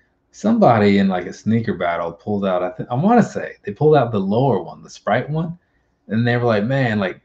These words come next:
I just bought this one, like, the original one, for, like, some absurd amount of money, like, four digits of money," right? And he's like, "Oh, now I'm mad 'cause, like, the next one came out and it was easy to get." It's like,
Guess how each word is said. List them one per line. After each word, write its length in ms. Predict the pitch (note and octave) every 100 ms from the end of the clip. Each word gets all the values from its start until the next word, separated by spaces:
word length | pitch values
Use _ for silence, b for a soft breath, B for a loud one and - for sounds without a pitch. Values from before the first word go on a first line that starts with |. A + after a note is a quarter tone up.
| _ -
I 120 | C3
just 200 | B2+ G#2+
bought 240 | A#2+ A2
this 220 | C#3+ C3
one, 160 | G#2+ E2
like, 200 | E2 -
the 120 | F2
original 380 | F2 G#2+ G2+ F#2+
one, 180 | F2 E2
for, 140 | F2+
like, 280 | F2 E2+ F2+ _ _
some 320 | - B2 A2+
absurd 720 | G2+ - - G2 G2+ A2+ G2+
amount 340 | F#2+ F#2+ F2+ E2+
of 80 |
money, 280 | F#2 F#2 D#2
like, 380 | E2+ D#2+ - _ _ _ _ _
four 320 | - B2 B2
digits 480 | G2 G#2 F#2+ E2 -
of 200 | F#2+ F2
money," 440 | F2+ G2 - - -
right? 280 | F#2+ G2 - - B B B B _ _ _ A2
And 340 | G#2 G2 F#2+
he's 180 | G2+ G#2
like, 100 | G2+
"Oh, 240 | A#2 A2
now 260 | G#2 A#2 G#2+
I'm 100 | G#2+
mad 280 | A#2 G#2+ G2+
'cause, 140 | -
like, 240 | G2 F2 - _ _ _ _ _ -
the 500 | G2 G2 F#2 F#2 F#2+ - -
next 320 | A#2+ B2+ -
one 140 | G#2
came 260 | G2 G2+ F#2+
out 140 | F2+
and 80 | G2
it 60 | G2
was 140 | G2
easy 260 | A2+ A2 G#2
to 80 |
get." 320 | G2+ A2+ - -
It's 160 | -
like, 260 | A2 F2+